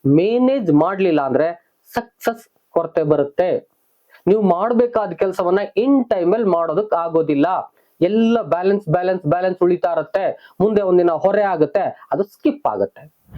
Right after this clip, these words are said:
ಯಾವ್ದೋ ಕೆಲ್ಸನ ಮಾಡ್ಬೇಕು ಅಂತ ಎತ್ಕೊಂಡಿರ್ತೀರಿ, ಟೈಮ್ ಮ್ಯಾನೇಜ್ ಮಾಡಿರಲ್ಲ, ಸಕ್ಸಸ್ ಆಗಲ್ಲ. ಮಾಡೋ ಕೆಲ್ಸಗಳನ್ನ ಮಾಡೋದಕ್ಕೆ ಆಗೋದಿಲ್ಲ, ಆ ಟೈಮು ಬಳಕೆ ಬರೋದಿಲ್ಲ. ಟೈಮ್ ಬಳಕೆಗೆ ಬಂದಿಲ್ಲ ಅಂದ್ರೆ, ನಾನ್ ಲಾಸ್ಟ್ ವಿಡಿಯೋದಲ್ಲಿ ಹೇಳಿದೀನಿ,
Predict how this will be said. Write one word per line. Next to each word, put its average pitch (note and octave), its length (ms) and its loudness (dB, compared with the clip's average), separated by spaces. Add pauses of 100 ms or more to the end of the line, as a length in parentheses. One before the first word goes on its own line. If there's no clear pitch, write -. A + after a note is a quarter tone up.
(240)
ಯಾವ್ದೋ G#3 280 0 (120)
ಕೆಲ್ಸನ A3 340 -2 (140)
ಮಾಡ್ಬೇಕು A3 500 0 (100)
ಅಂತ A#3+ 100 -2 (120)
ಎತ್ಕೊಂಡಿರ್ತೀರಿ, A#3 640 0 (340)
ಟೈಮ್ A#3+ 260 0
ಮ್ಯಾನೇಜ್ A3+ 340 2
ಮಾಡಿರಲ್ಲ, A3 460 0 (400)
ಸಕ್ಸಸ್ A3 480 -4
ಆಗಲ್ಲ. C#3+ 300 2 (920)
ಮಾಡೋ F#3+ 220 -2 (100)
ಕೆಲ್ಸಗಳನ್ನ D#3+ 520 0 (580)
ಮಾಡೋದಕ್ಕೆ D#3+ 520 -2 (180)
ಆಗೋದಿಲ್ಲ, D3 460 2 (540)
ಆ - 20 -2 (220)
ಟೈಮು D3 220 0 (120)
ಬಳಕೆ C3+ 260 -2 (140)
ಬರೋದಿಲ್ಲ. C#3+ 480 2 (560)
ಟೈಮ್ C4 240 0
ಬಳಕೆಗೆ B3+ 400 -2
ಬಂದಿಲ್ಲ G#3 260 0 (100)
ಅಂದ್ರೆ, E3+ 180 2 (380)
ನಾನ್ E3+ 200 0
ಲಾಸ್ಟ್ B3+ 300 -2
ವಿಡಿಯೋದಲ್ಲಿ F3 420 2
ಹೇಳಿದೀನಿ, E3 340 2